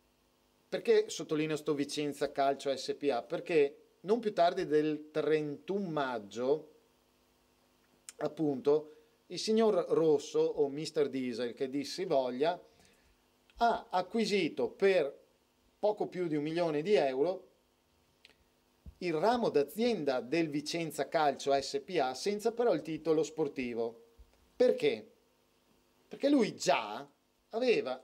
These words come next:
in mente di incorporare Vicenza e Bassano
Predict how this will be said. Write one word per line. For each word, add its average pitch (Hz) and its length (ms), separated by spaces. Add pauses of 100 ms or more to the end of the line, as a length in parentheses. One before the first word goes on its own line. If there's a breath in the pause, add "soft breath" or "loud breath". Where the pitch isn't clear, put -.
in 180 200
mente 139 480
di - 280 (120)
incorporare 147 1120
Vicenza 135 880
e 151 200
Bassano 113 880